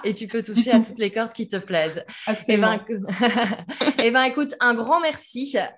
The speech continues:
Speaker 1: Euh, c'était su-, vraiment super intéressant. Et, euh, je pense que ça fait, ça fera écho auprès des auditeurs parce que c'est tellement des thématiques que, que j'entends et c'est pour ça que je voulais absolument t'interviewer à ce, à ce sujet. Eh ben, écoute,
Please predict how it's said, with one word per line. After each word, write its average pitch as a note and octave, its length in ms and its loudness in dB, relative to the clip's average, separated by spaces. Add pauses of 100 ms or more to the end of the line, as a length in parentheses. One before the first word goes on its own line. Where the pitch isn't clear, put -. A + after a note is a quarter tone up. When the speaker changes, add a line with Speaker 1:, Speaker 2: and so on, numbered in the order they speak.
Speaker 1:
Euh, F#3+ 1120 0
c'était F#3+ 240 -16
su-, - 160 -16
vraiment G3+ 220 -6
super A#3 360 -2
intéressant. G3 680 -4 (420)
Et, F3+ 140 4
euh, F3+ 100 6
je - 80 -6
pense G#3+ 160 -4
que G#3+ 80 -6
ça F#3 240 -2
fait, F#3 360 -2
ça F3+ 140 -6
fera G#3 220 -2
écho G#3 340 -2
auprès F#3+ 280 -6
des F#3 180 -2
auditeurs A3+ 480 0
parce F#3 160 -10
que F#3 60 -12
c'est - 240 -10
tellement G#3 280 2
des F#3 140 -2
thématiques F#3+ 520 -6
que, F#3+ 120 0
que F#3 120 -2
j'entends F#3+ 280 0
et G#3+ 60 4
c'est - 80 -8
pour F3 80 -8
ça G#3 100 0
que G3+ 80 2
je F3+ 40 -6
voulais F3 120 0
absolument G#3 400 0
t'interviewer F#3+ 640 -2
à F3+ 60 0
ce, - 160 -4 (280)
à F3+ 120 -2
ce F3+ 160 -6
sujet. F3+ 440 0 (1040)
Eh G3+ 100 -4
ben, G3+ 120 2
écoute, G#3 480 -2